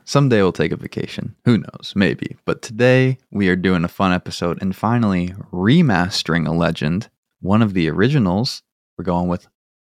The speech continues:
Lifeline today. It's gonna be really exciting. Before we do that, though, we wanna make sure you join us on Discord to chat Apex, find teammates, and receive third-party updates. Link is in the bio.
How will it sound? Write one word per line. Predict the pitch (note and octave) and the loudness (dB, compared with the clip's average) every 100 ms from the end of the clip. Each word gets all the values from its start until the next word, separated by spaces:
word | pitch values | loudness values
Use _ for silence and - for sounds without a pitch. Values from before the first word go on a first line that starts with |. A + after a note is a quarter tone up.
| _ - | _ -12
Lifeline | F#2 F2+ E2+ E2+ - E2 D#2+ D2+ | -6 -2 0 -2 -4 -2 0 -2
today. | E2 D#2+ D#2 D#2+ | -4 -2 -2 -2
It's | E2 | -4
gonna | - F2 | -6 -6
be | E2+ | -4
really | E2+ E2+ E2+ | -2 0 0
exciting. | D#2+ - E2+ E2+ E2 | -2 -2 -2 0 -4
Before | F#2 - | -6 -6
we | F#2+ | -4
do | F2+ | 0
that, | F2+ E2+ | 0 0
though, | E2+ | -2
we | F2 | -2
wanna | E2+ F#2 | -2 -2
make | F2+ E2 | -2 -4
sure | - | -6
you | F#2 | -8
join | F2+ F2+ | -6 -6
us | F#2 | -4
on | F#2 F2+ | -4 -2
Discord | G2 - - F2+ | -2 -2 -4 -4
to | |
chat | F2+ G2 - | -4 -6 -2
Apex, | G#2 G#2 G#2+ G2 - | -4 -4 -4 -6 -6
find | A2 G2+ | -4 -4
teammates, | - G#2 G2+ - | -2 -2 -2 -2
and | G2 | -2
receive | F#2+ F#2+ F2+ | -2 -2 -6
third-party | - F#2 F#2 F2+ | -4 -2 -2 0
updates. | F#2 F2 F#2 F2 - | -2 0 -2 -2 -4
Link | F#2 - | -4 -4
is | |
in | F#2+ | -4
the | F#2+ | -4
bio. | F2 F#2+ F#2+ D#2+ | -2 0 0 -2